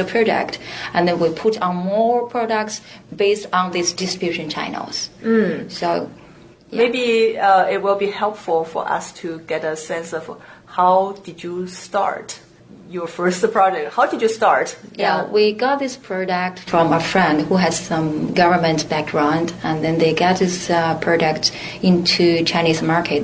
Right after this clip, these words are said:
Speaker 1: and then we help them start it from registration. And when we learn this product further and just through play, we say, "Oh, God, this is so innovative product, and we will definitely need it for Chinese market." And then we say,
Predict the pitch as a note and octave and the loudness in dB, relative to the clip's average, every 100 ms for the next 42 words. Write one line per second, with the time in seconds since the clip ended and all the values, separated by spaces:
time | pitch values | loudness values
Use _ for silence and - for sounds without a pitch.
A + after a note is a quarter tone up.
0 | - D#3+ D3+ D#3+ E3 F3+ - A#3 B3 F3 | -2 -2 0 2 2 2 2 0 2 0
1 | D#3 - D#3+ D3+ D3 D#3 D3+ D#3+ D3+ - | 0 0 2 2 0 0 2 2 2 0
2 | - G#3+ G#3 D3 D3+ - - - - - | 4 4 4 0 -2 -6 -8 -8 -10 -6
3 | F3 F3+ G#3+ D4 A#3+ G3+ G3 A3 A#3+ A#3+ | -4 0 2 4 4 4 2 2 0 -2
4 | A#3+ A#3 F#3+ F3 - - - D4 D#4+ A3+ | -4 -2 -2 -4 -12 -20 -6 0 2 2
5 | F#3+ F#3 F3+ F3 E3 F3+ - B3 C4 - | 0 -2 -4 -6 -8 -8 -4 -4 -4 -4
6 | D4 C#4+ G#3+ A3 G#3+ A3 G#3 F#3 F3 F3 | -2 0 0 0 2 2 2 0 0 0
7 | G#3 G#3 A3 - - F3+ F3 - A3 G#3+ | 0 2 0 0 -6 -4 -4 0 2 2
8 | G3+ F#3+ G3 G3+ G#3+ G#3+ G#3+ G#3 G#3 G#3+ | 0 0 0 2 2 0 -2 -2 -4 -6
9 | F#3 F3+ A3+ G3 F3+ - G#3+ A3 A3+ A3 | -8 -2 -2 0 -2 0 0 0 2 4
10 | A#3+ A#3 F#3 - - F3 F3+ F3 F3 F3+ | 6 6 4 0 0 -2 0 2 0 2
11 | G#3 G#3+ D#3+ D3 - - - - - - | 0 2 0 -2 -12 -20 -20 -20 -10 -4
12 | G3 F#3+ F#3+ F#3+ A3 G#3+ G#3+ G#3+ | -2 -4 -6 0 2 2 0 0